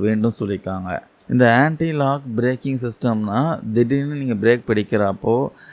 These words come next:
சக்கரங்கள்லாம் பூட்டப்படுவதை தடுப்பதற்காக வடிவமைக்கப்பட்ட ஒரு பாதுகாப்பான அம்சம் சொல்றாங்க. சம்டைம்ஸ் சடனா பிரேக் போடுறப்போ வாகனம் பார்த்தீங்கன்னா சறுக்கும், சறுக்கி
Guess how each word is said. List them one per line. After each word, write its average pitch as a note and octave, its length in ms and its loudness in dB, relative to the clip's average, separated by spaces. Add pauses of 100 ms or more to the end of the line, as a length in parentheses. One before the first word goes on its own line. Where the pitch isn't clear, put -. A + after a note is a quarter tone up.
(260)
சக்கரங்கள்லாம் C3 840 0 (120)
பூட்டப்படுவதை A#2 840 0
தடுப்பதற்காக G2+ 800 -2 (360)
வடிவமைக்கப்பட்ட B2 920 0 (120)
ஒரு A2+ 200 -2
பாதுகாப்பான A2+ 840 0 (160)
அம்சம் G#2+ 460 -4
சொல்றாங்க. F#2 440 -4 (720)
சம்டைம்ஸ் A#2+ 360 0
சடனா A2+ 220 0 (100)
பிரேக் A2+ 240 2
போடுறப்போ G#2 480 0 (720)
வாகனம் B2 360 6
பார்த்தீங்கன்னா A2 420 0
சறுக்கும், A2+ 420 2 (560)
சறுக்கி B2+ 440 2